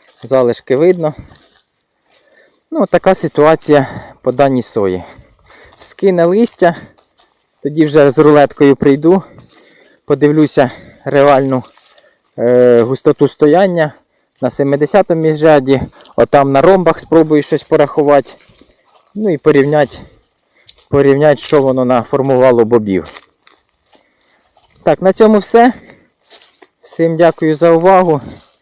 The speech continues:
всім перемоги. Дякую нашим захисникам,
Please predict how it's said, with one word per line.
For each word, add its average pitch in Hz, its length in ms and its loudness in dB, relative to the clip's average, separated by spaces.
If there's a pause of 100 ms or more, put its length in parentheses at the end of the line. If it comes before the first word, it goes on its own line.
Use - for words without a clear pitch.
(640)
всім 160 280 0
перемоги. 160 640 2 (1200)
Дякую 143 560 2 (1040)
нашим 147 340 0
захисникам, 165 800 0